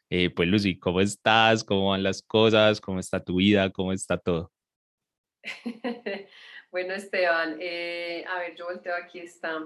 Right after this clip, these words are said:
Speaker 2: y quiero grabar esta parte. Bueno, un saludo, un saludo para todas, para todos. Estoy así súper contenta porque, como decías tú, eh, pues teníamos este podcast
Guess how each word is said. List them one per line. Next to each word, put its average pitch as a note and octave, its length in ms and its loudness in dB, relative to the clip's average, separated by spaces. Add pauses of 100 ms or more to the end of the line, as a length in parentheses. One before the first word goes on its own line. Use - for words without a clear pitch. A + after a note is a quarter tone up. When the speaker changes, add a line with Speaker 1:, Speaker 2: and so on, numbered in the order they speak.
(200)
Speaker 2:
y D#3 100 -20
quiero D3 220 -14
grabar C#3+ 360 -10
esta - 220 -18
parte. - 280 -14 (840)
Bueno, A3+ 320 6
un A3 120 2
saludo, B3 480 4
un G#3 100 4
saludo B3 380 4
para G3 340 4
todas, A#3+ 460 2
para F#3+ 340 0
todos. A#3 540 4
Estoy G3 260 -2
así G#3+ 340 -2
súper G#3+ 440 -6
contenta A3 1000 -2
porque, F3+ 560 -10
como F#3 160 -4
decías F#3+ 640 0
tú, C4+ 580 0
eh, F#3+ 480 -2
pues F#3+ 300 -8
teníamos G3 400 -4
este A#3+ 240 -4
podcast A#3 840 2